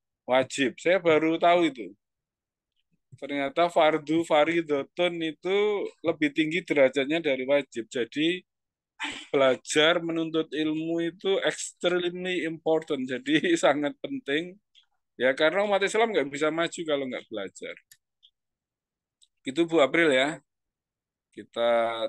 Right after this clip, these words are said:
tetap semangat. Makasih Pak Wahyu,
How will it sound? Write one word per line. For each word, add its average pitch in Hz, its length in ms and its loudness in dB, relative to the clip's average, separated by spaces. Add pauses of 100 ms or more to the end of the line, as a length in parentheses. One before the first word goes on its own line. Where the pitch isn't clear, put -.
(140)
tetap 113 320 -8
semangat. 120 560 -4 (1700)
Makasih 131 400 0
Pak 156 160 2
Wahyu, 160 480 2